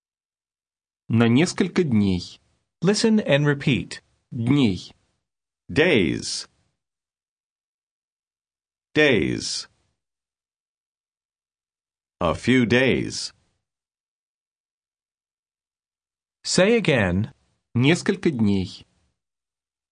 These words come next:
Speaker 3: A few days.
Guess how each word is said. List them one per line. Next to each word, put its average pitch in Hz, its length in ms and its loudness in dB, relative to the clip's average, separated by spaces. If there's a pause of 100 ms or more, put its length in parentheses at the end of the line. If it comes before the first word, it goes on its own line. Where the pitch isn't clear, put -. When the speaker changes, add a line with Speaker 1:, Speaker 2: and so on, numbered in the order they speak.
(2250)
Speaker 3:
A 120 160 4
few 185 360 2
days. 95 680 0